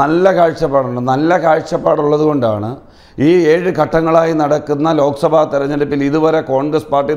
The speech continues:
നാനൂറ്റി ഇരുപത് സീറ്റിൽ മത്സരിച്ചിരുന്ന പാർട്ടി ഇരുന്നൂറ്റി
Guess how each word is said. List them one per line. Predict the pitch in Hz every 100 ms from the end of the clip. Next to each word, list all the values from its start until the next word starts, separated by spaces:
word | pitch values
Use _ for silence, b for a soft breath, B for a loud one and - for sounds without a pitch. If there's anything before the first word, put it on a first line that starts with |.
| 135
നാനൂറ്റി | 135 156 151 151 139
ഇരുപത് | 139 151 143
സീറ്റിൽ | 143 127 143
മത്സരിച്ചിരുന്ന | 127 120 139 123 139 131
പാർട്ടി | 117 110 120 107 - b b b - 139
ഇരുന്നൂറ്റി | 151 175 185